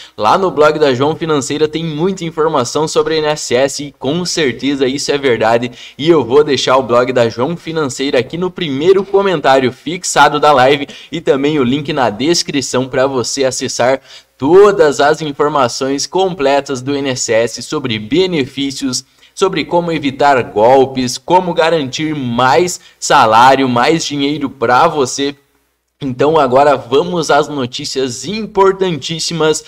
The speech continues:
da live de hoje e eu quero falar então primeiramente desse saque liberado, esse saque disponível na Caixa Econômica Federal.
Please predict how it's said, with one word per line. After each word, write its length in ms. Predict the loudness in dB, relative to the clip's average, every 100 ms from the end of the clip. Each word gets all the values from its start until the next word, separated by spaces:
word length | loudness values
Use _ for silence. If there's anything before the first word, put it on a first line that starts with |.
| -18 -10
da 220 | 2 4
live 400 | 4 4 2 -2
de 140 | -6 -2
hoje 440 | 0 0 -2 -8 -12 -4
e 120 | 0
eu 100 | 2
quero 300 | 2 0 0
falar 340 | 2 2 2
então 340 | 0 -2 -4 -4 -6
primeiramente 1000 | -4 -2 0 2 2 0 -2 -8 -12 -20 -20
desse 320 | -8 -6 -4 -4
saque 480 | 0 0 0 -6
liberado, 800 | -6 -6 -2 2 4 6 4 4
esse 260 | -2 -4 -6
saque 460 | -2 0 0 -4 -12
disponível 1120 | -10 -8 -6 -4 -2 -2 -4 0 0 0 -2
na 200 | -4 -4
Caixa 400 | -2 -2 -2 -4
Econômica 500 | -4 -2 -2 -2 -4
Federal. 680 | -4 -2 0 4 4 2